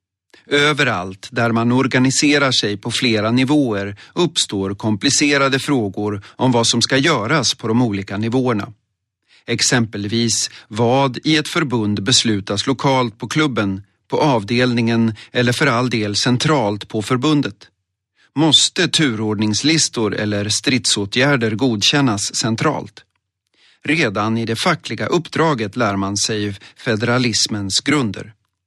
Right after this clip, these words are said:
Federalism är ett begrepp som används för att beskriva beslutsfattande på olika nivåer.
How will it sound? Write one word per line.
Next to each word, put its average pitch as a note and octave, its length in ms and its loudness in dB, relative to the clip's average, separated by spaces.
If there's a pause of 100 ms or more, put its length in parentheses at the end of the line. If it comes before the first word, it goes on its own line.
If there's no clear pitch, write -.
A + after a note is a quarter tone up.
(640)
Federalism C3 800 2 (220)
är A2+ 280 -2
ett A#2 120 -8
begrepp G#2 440 -2
som B2+ 180 2
används A2+ 680 -2
för G#2+ 180 -2
att A2+ 160 -6
beskriva G#2 600 -2
beslutsfattande A2+ 1080 0
på C3+ 200 -4
olika A2+ 420 -4
nivåer. C3+ 540 -2